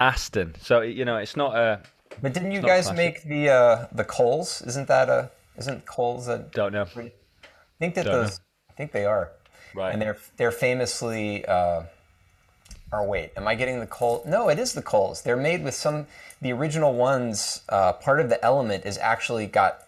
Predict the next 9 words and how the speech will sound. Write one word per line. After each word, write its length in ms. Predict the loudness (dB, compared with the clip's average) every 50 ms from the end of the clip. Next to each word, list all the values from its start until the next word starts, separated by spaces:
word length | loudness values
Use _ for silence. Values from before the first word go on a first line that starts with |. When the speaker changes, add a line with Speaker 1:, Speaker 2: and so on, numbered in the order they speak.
| _ _ -4
Speaker 2:
a 80 | -4
type 360 | -4 -4 -2 -2 -2 -2 -2
of 100 | -6 -8
sheep 420 | -6 -6 -4 -4 -4 -4 -6 -6 -8
hair 400 | -8 -6 -4 -4 -4 -4 -6 -12 -20 _ _ _ _ _ -20 -20 -20 -20 -20 -16 -8 -4
that 160 | -4 -2 -2 -4 -8 -12 -16 -18 -20 -20 -20 _ _
Speaker 1:
<laughs> 120 | -6 -6 -4
Speaker 2:
is 200 | -4 -4 -4 -4 -2 0
only, 760 | 2 2 2 2 0 0 0 0 0 0 0 -2 -4 -6 -10